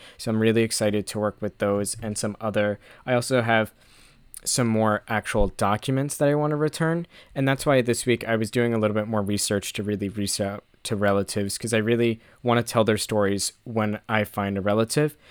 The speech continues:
I'm still looking for relatives in this case, but I still did want to tell her story because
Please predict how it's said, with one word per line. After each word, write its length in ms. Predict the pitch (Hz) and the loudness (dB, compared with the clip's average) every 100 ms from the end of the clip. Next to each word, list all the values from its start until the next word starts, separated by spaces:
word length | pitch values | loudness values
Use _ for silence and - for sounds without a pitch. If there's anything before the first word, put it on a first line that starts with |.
| - - | -20 -2
I'm 160 | 131 127 | 0 2
still 200 | - 160 | 2 2
looking 320 | 151 151 143 | 2 0 -2
for 140 | 139 | 0
relatives 600 | 127 120 117 117 123 107 | 4 4 4 2 0 0
in 100 | 110 | 0
this 220 | 110 131 - | 0 0 -2
case, 320 | 170 170 - | -2 -2 -2
but 100 | 107 | 0
I 80 | 104 | 0
still 300 | - 120 107 | 0 0 2
did 240 | 113 101 | 0 -2
want 220 | 135 117 104 | -4 -2 -2
to 60 | |
tell 220 | - 107 | 0 -2
her 140 | 98 107 | 0 -2
story 380 | - 107 104 98 | -2 -2 0 -2
because 560 | 101 - - 113 104 | -4 -4 2 2 2